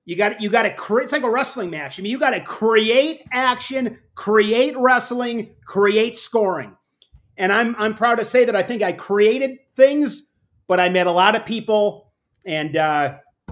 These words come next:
I just go back to, I, I'm, I'm always, I'm, I'm, someday when I'm talking to God, I'm, I'm really curious to ask him, like, you know,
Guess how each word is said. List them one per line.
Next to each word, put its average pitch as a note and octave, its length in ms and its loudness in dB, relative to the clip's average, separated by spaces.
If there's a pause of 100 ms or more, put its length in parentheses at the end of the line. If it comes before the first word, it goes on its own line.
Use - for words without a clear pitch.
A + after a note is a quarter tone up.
(220)
I E3+ 80 -2
just F3 180 -4
go F#3+ 120 2
back F3+ 320 0
to, F3+ 220 -2
I, F#3+ 160 -2
I'm, G3+ 100 -4
I'm A3+ 140 -4
always, A3 320 0 (260)
I'm, F#3+ 160 -16
I'm, F3+ 260 -14
someday B3 440 0
when A3+ 120 -2
I'm F#3 320 -4 (480)
talking G#3+ 340 -2
to F#3+ 60 -2
God, F#3+ 280 2
I'm, E3+ 240 -2
I'm F3+ 120 -4
really F#3+ 220 2
curious F#3+ 380 -2
to E3 100 -8
ask F3 320 -6
him, D#3 80 -6
like, C#3 340 -8 (640)
you D#3 100 -10
know, B2+ 220 -10